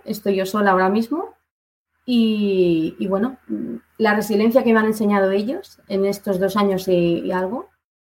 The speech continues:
eh, es la que yo he cogido para tirar hacia adelante.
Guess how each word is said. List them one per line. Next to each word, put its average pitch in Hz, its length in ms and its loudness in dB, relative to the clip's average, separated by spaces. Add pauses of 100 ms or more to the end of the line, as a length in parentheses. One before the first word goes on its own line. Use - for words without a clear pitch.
(440)
eh, 185 420 0
es 196 80 -2
la 214 140 2
que 208 100 4
yo 196 80 6
he 190 40 -2
cogido 226 340 2
para 196 180 4
tirar 185 220 0
hacia 185 180 0
adelante. 170 520 0